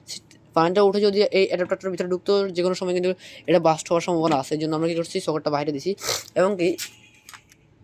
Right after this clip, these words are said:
এবং কি আপনারা যখন এটা ভিতরে লাইনটা নেবেন কী জন্য, এই জন্য আমরা কিন্তু এখানে একটা ছিদ্র করে দিছি। আপনারা যদি একটু যদি লক্ষ্য করেন এখানে একটা ছিদ্র আছে, এই ছিদ্রটা দিয়ে আপনারা just এই তারটা আপনারা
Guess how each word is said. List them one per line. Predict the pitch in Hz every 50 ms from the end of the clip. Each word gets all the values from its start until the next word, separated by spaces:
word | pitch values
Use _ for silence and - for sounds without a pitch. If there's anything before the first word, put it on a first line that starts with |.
| _ _ _ _ _ _ _ _ _ -
এবং | 147 170 180 202 202
কি | - 196 190 185
আপনারা | 185 180 180 190 190 180 185
যখন | 175 - 202 196
এটা | 190 190 175
ভিতরে | 170 170 - 196 196 185
লাইনটা | 180 180 185 190 190 185
নেবেন | 175 175 170 -
কী | 185 160
জন্য, | 147 147 156
এই | 160
জন্য | 165 165 160
আমরা | 165 175
কিন্তু | 175 180 175
এখানে | 170 180 175
একটা | 165 180 170
ছিদ্র | - 165 156 165 165
করে | 165 160 156 151
দিছি। | 147 151 156
আপনারা | 151 151 151
যদি | 151 156
একটু | 151 151 151
যদি | 151 147 147
লক্ষ্য | 139 - 151
করেন | 151 165 - - - - - - -
এখানে | 143 151 165
একটা | 165 -
ছিদ্র | 170 165 165 170 170
আছে, | 170 175
এই | 175 170
ছিদ্রটা | - 165 160 156 170 165
দিয়ে | 170 170
আপনারা | 170 170 165 165
just | 165 165 - 160
এই | 160 -
তারটা | 143 143 - - 160 151
আপনারা | 156 156